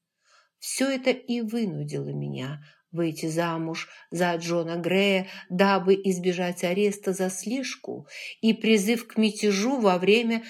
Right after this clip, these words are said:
британской оккупации города. Письмо от Джона, кстати, спокойно прибыло в сумке верхового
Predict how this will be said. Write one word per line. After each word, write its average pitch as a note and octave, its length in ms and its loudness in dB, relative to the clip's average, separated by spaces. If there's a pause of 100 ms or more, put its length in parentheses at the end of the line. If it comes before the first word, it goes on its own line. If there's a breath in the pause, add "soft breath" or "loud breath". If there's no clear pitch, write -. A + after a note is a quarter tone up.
(140 loud breath)
британской F3+ 760 -4
оккупации F3 680 -8
города. C3+ 640 -12 (1080)
Письмо B3+ 440 4
от A#3 100 2
Джона, E3+ 680 -2 (300 loud breath)
кстати, G3 800 0 (160 loud breath)
спокойно A#3+ 880 2
прибыло G3 640 0
в G3 40 -12
сумке G#3+ 520 0
верхового F3+ 760 0